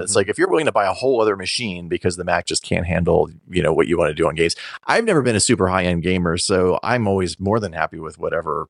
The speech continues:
Speaker 2: games show up on, on Apple. I'll play casual games and stuff like that. But yeah, as a serious gaming pla-, and I found it odd, you're right, that they were pushing it that hard. Like, they talked about games for more
Speaker 1: Multiple
Speaker 2: time. They even
Speaker 1: times.
Speaker 2: brought up, uh, you know, a couple of third-party, you know, people to talk about it, and it's like,
Speaker 1: Mm-hmm.
Speaker 2: this is a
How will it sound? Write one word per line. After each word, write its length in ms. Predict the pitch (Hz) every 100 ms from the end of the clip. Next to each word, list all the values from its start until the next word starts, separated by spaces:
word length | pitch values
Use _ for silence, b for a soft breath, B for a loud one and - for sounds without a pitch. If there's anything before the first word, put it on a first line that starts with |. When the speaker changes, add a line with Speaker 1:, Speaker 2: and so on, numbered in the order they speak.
| _
Speaker 2:
games 280 | 87 82 82
show 200 | - 78
up 140 | 78
on, 280 | 82 82 87 -
on 140 | 78
Apple. 280 | 73 - 76
I'll 100 | 82
play 180 | - 76
casual 340 | 71 76 78
games 240 | 76 76
and 100 | 78
stuff 200 | 78 76
like 100 | 65
that. 240 | 78 73 73 B B B B -
But 200 | 107 98
yeah, 220 | 110 95
as 100 | 90
a 60 | 95
serious 320 | - 135 127
gaming 200 | - 120
pla-, 100 | 117 -
and 140 | 117
I 100 | 113
found 280 | 110 135 180
it 140 | 165 -
odd, 260 | 135 139
you're 120 | 101
right, 200 | 101 131 101
that 120 | 87
they 140 | 95
were 100 | 98
pushing 300 | 87 143 143
it 120 | 117 82
that 180 | 92
hard. 160 | 110 127
Like, 140 | 95
they 100 | 104
talked 240 | 110 - -
about 180 | 107 92
games 680 | 90 101 98 92 92 - - b b b _ -
for 140 | 117
more 160 | 113 123
Speaker 1:
Multiple 160 | 127
Speaker 2:
time. 80 | 131
They 80 | 131
even 140 | 156
Speaker 1:
times. 60 | 170
Speaker 2:
brought 280 | 101 120 127
up, 180 | 139 - - 104
uh, 80 |
you 160 | 101 101
know, 80 | 101
a 40 |
couple 280 | 92 127 123
of 80 | 113
third-party, 540 | 104 110 113 110 107 -
you 80 | -
know, 180 | 95 92 -
people 320 | 147 160 98
to 80 | 92
talk 300 | - 190 -
about 240 | 101 101
it, 60 | 87
and 100 | 98
it's 80 | 101
like, 100 | 104
Speaker 1:
Mm-hmm. 60 |
Speaker 2:
this 160 | 98 147
is 120 | 180
a 260 | 131 101